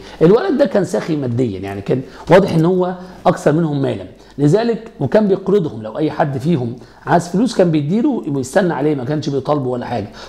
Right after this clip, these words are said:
هم طبعًا ما بياخدوش ت-، ياكلوا حد يعني، كانوا بيردوا اللي بياخدوه، ولكن هذا الولد كان اسرع اليهم مالاً، يعني كان بيديهم دايمًا،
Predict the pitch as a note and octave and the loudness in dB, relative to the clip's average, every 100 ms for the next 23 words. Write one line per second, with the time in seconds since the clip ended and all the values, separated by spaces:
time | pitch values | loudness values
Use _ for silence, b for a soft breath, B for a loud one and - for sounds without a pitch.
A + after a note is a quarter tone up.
0 | - B2+ C#3 D#3+ C3+ C3+ A#2+ E3 - C3+ | 2 4 4 4 2 0 2 0 0 -8
1 | A#2 B - C#3 B2 A#2 A2+ G#2+ A2 B2+ | -10 B -10 -2 0 0 0 -4 0 0
2 | C#3 C#3+ D#3 C3+ D#3 E3+ A2+ C3 B2 C3 | 0 0 2 2 0 -2 -6 -4 -2 0
3 | E3+ E3 E3+ B B C#3 A#2 A2+ A#2 A#2 | 2 0 -2 B B -6 -4 -2 -2 2
4 | B2 A3 B3+ B B D#3 G3 A3 A3 A3 | 2 2 0 B B 2 2 2 0 0
5 | G#3+ A#3 G#3 F#3+ F#3+ B3+ - D#3+ - F3+ | 0 0 -2 -4 -4 -6 -4 -6 -4 -2
6 | B3 B3 G3 G#3+ E3+ B2 D3+ F3 F#3+ F3+ | 0 2 2 0 -2 -6 -6 -4 -2 0
7 | G#3+ C#3 A#2+ C3 | 0 -2 -2 -4